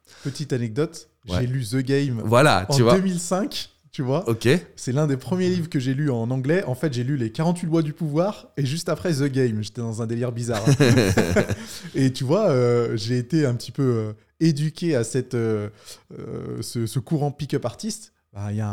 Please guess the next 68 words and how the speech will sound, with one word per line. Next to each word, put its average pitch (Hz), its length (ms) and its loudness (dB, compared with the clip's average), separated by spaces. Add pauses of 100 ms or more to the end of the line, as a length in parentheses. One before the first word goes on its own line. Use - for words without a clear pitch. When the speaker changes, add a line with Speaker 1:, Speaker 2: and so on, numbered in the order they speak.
(100)
Speaker 1:
un 104 80 -6
petit 107 200 -6
moment 147 280 0
déjà. 139 320 -2 (300)
Et 120 100 -2
moi, 135 200 0
je 156 60 -6
voyais 139 200 0
dans 117 100 -4
ce 123 140 -6
livre 117 280 -6
The 104 140 -6
Game, 151 260 -2
il 107 60 -4
y - 40 -6
avait 98 140 -8
plein 131 260 -8
de 123 40 -6
choses 180 220 -10
qui 117 80 -8
étaient 107 180 -8
complètement, 113 600 -6
euh, 104 200 -4
un 98 60 -10
peu 104 160 -14
toxiques, - 380 -6
hein, 202 80 -2
même, 135 180 -2
hein. 127 100 -6 (400)
Parce - 140 -12
que 123 80 -6
c'était 113 200 -6
bizarre, 170 300 -2
des 135 100 -2
fois, 123 200 -2
la 110 100 -2
façon, 123 460 -4
euh, 104 220 -2 (340)
dont 117 100 -6
ils 110 280 -8
abordaient, 117 440 0
euh, 104 460 -4
des 110 100 -4
femmes, 135 340 0
vouloir 113 300 -4
coucher 123 260 -6
avec 113 120 -4
le 110 80 -6
plus 110 180 -10
de 117 80 -4
femmes 110 220 -6
possible. 110 420 -6 (380)
Il 117 60 -10
y 113 40 -4
avait 110 100 -2
un 113 120 -2
peu 147 180 -2
un 127 160 -2
aspect, 131 300 -4
euh, 113 280 -4
malsain 127 360 -4
dans 143 180 0
ce 180 140 -4
livre, 165 180 -2
en 131 60 -2
tout 131 120 -12
cas, 123 140 -6
hein. 120 100 -12